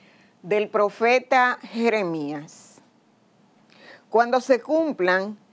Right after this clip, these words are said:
los setenta años en Babilonia, los visitaré y cumpliré mi promesa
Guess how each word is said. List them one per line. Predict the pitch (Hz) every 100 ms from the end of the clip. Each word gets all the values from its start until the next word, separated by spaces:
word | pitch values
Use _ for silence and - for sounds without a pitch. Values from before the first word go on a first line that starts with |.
| -
los | 185 202
setenta | 202 - 214 262 269 214
años | 196 190 165 160 - -
en | 170
Babilonia, | 170 208 202 170 196 226 226 214 214 _ - - _
los | 208 262 285 330 330
visitaré | 226 247 226 254 220 175 160 147 - _ _ _ _
y | 254
cumpliré | 226 311 311 339 262 233 247 254
mi | 240 277
promesa | 302 233 190 190 214 247 247 226 202